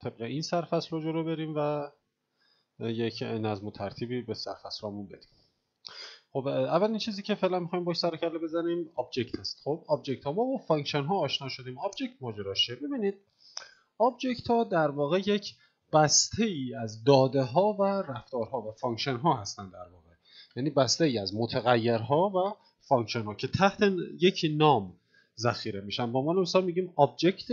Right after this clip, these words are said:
کار، ماشین. اینجا هم یک مثال زده. حالا چجوری به دبلیو تری اسکولز البته دسترسی داشته باشید؟ ببینید داخل گوگل یا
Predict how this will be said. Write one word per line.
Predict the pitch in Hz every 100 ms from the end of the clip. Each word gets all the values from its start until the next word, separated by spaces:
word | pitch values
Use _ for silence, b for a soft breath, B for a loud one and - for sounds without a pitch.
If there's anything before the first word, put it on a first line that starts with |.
| 240
کار، | - 156 104 -
ماشین. | 110 110 123
اینجا | 113 110
هم | 156
یک | 170 143
مثال | 113 120 98
زده. | 92 90 _ b b b
حالا | - 214
چجوری | - 170 190
به | 220
دبلیو | 180 151 147
تری | 151 151
اسکولز | 147 - 208 202
البته | 180 160 165
دسترسی | 147 135 - - 135
داشته | 127 -
باشید؟ | 120 113 135
ببینید | 185 220 151 143
داخل | 135 147 139
گوگل | 120 123 139 156 156
یا | 139 120 104 104